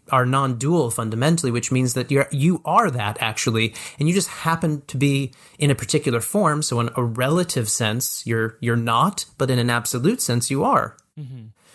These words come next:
Speaker 1: And, and this is not something that is, again, it's not theoretical.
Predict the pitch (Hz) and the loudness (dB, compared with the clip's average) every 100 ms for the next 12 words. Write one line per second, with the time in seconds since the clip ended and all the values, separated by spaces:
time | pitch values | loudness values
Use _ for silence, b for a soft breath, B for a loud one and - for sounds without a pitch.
0 | B B 147 151 143 151 156 165 160 156 | B B 0 0 0 0 0 0 0 2
1 | 160 - 160 151 156 143 131 127 123 139 | 2 2 0 2 0 2 0 0 0 -2
2 | 127 120 - 143 160 104 - 120 - 147 | 0 0 -2 0 0 0 -2 -2 0 -4
3 | 143 190 156 110 117 160 | -2 0 0 -2 -4 -4